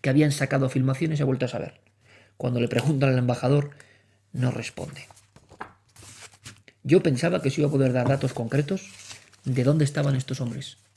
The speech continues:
No cejo en el empeño, ¿eh? Me parece una investigación brutal. Los periodistas occidentales que han querido, eh, inmiscuirse en la búsqueda han sido apartados de la investigación rápidamente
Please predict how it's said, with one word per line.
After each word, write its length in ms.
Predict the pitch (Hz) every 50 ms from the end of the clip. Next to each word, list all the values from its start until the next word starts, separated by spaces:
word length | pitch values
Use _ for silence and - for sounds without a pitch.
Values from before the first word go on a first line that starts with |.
| - - _ _ _ _ _ _ - - - - - _ _ -
No 240 | 131 135 156 170 147
cejo 260 | - 170 156 - 165
en 60 | 143
el 80 | 139 135
empeño, 400 | 131 131 151 143 127 120 120 143
¿eh? 60 | 180
Me 100 | 185 143
parece 240 | 135 127 131 131 160
una 60 | 147
investigación 520 | 147 139 135 - 143 131 127 - 147 139 135
brutal. 340 | 127 127 127 - 120 110 - - - _ - - - - -
Los 160 | - 131 -
periodistas 400 | - 135 135 147 165 151 185 156
occidentales 800 | 156 139 - 147 139 135 135 139 160 151 143 135 - - - - - - - - -
que 80 | - 147
han 140 | 160 170 147
querido, 440 | 147 147 156 185 170 156 135 131 - - - - - - - -
eh, 240 | - 120 117 - - -
inmiscuirse 600 | - 131 139 135 123 - - 147 190 170 - - 139
en 80 | 131
la 60 | 131 127
búsqueda 520 | - - - - 175 170 185 - - -
han 140 | - 160 147
sido 300 | 143 - - 147 151 143
apartados 380 | 139 135 127 131 147 147 139 135
de 40 | 135
la 60 | 131
investigación 520 | 127 120 - 139 131 127 123 - 147 135
rápidamente 640 | 143 143 139 143 139 131 135 143 147 151 165 170 165